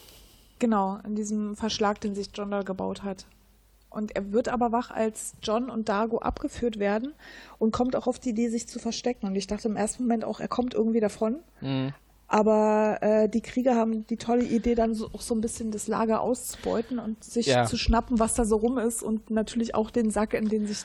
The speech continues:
Speaker 1: Rigel verkrochen
Speaker 2: Warum,
Speaker 1: hat.
Speaker 2: warum nehmen diese Krieger einen wahrscheinlich relativ schweren Sack mit, ohne da mal reinzugucken, was da überhaupt drin ist?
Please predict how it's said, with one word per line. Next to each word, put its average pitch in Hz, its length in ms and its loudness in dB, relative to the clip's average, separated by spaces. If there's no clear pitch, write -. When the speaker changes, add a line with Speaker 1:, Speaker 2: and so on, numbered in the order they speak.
Speaker 1:
Rigel 202 320 0
verkrochen - 40 -6
Speaker 2:
Warum, 196 440 4
Speaker 1:
hat. 262 80 -2
Speaker 2:
warum 160 480 4
nehmen 156 280 2
diese 147 220 2
Krieger 180 360 2
einen 143 220 0
wahrscheinlich 156 400 -2
relativ 170 320 -2
schweren 165 460 0
Sack 151 260 0
mit, 143 320 0
ohne 165 260 2
da 156 120 4
mal 151 140 2
reinzugucken, 147 640 -4
was 139 160 0
da 143 100 4
überhaupt 131 380 -2
drin 156 160 0
ist? - 340 -8